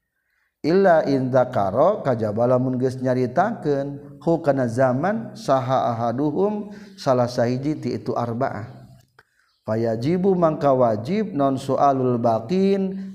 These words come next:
nanya kanu sasesana. Lihtimali wuku'i tanaqudin karena narima pantes atau karena narima kemungkinan ay terjadina silih ruwag.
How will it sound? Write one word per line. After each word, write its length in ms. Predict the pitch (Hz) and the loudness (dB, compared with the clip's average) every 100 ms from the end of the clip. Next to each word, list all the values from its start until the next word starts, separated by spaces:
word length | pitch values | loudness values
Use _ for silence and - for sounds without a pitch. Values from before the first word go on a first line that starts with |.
| - | -2
nanya 800 | 131 123 110 123 156 190 - - | 0 2 0 0 0 0 -4 -6
kanu 400 | 135 123 123 147 | 0 0 0 -4
sasesana. 880 | - 110 107 92 117 117 107 95 - - _ _ _ _ _ _ _ _ 120 | -4 -4 -6 -6 -6 -6 -8 -12 -16 -20 _ _ _ _ _ _ _ _ -2
Lihtimali 800 | 147 127 131 143 202 220 202 165 | -2 -2 -2 0 4 4 4 4
wuku'i 560 | 147 143 185 185 160 151 | 2 0 0 2 2 2
tanaqudin 1120 | 139 131 123 117 143 139 131 175 220 240 - - - - | 2 4 2 0 -2 0 0 -2 -4 -8 -14 -20 -20 0
karena 320 | 135 139 143 | 2 2 2
narima 480 | 139 135 131 123 127 | 2 2 2 0 2
pantes 720 | 139 135 147 165 - - - - _ _ _ - - - - - _ | 0 0 -6 -8 -10 -14 -20 -20 _ _ _ -20 -20 -20 -20 -20 _
atau 400 | 143 123 143 143 | -6 2 2 4
karena 360 | 143 131 127 127 | 2 2 2 2
narima 280 | 127 131 127 | 2 -2 -2
kemungkinan 920 | 131 131 120 123 139 127 139 170 180 131 - - _ _ | -2 -2 -2 -2 -4 -4 -6 -8 -12 -14 -20 -20 _ _
ay 320 | 123 123 120 - - - - | 0 0 -2 -8 -18 -20 -4
terjadina 1200 | - 143 131 135 127 127 170 143 139 127 120 - | -2 0 2 2 2 0 -4 -4 -2 -2 -4 -10
silih 480 | - - 151 147 135 | -16 -4 0 2 0
ruwag. 560 | 139 165 156 104 - | 0 4 4 2 -6